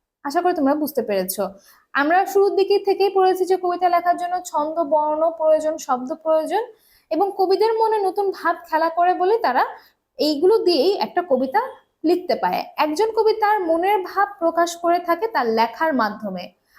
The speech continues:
আর সেই কথায় স্বপ্ন, ভয়, ভাবনা প্রকাশ পা-, থাকে বলে কবিতা পড়তে কিন্তু আমাদের বেশি ভালো লাগে। তোমাদের কার কার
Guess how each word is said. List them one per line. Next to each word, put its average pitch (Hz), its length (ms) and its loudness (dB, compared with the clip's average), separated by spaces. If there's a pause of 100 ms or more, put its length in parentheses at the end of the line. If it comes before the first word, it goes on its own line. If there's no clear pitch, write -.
আর 294 200 0
সেই 403 560 0
কথায় 285 400 0
স্বপ্ন, 262 440 -2
ভয়, 320 240 0
ভাবনা 247 540 0
প্রকাশ 330 340 0 (160)
পা-, 277 200 -2
থাকে 254 280 0
বলে 349 260 2 (360)
কবিতা 311 300 0
পড়তে 302 300 -4
কিন্তু 277 260 0
আমাদের 277 300 -2
বেশি 226 320 -2
ভালো 214 240 -4
লাগে। 180 260 -6 (440)
তোমাদের 403 340 2
কার 320 220 0
কার 392 180 2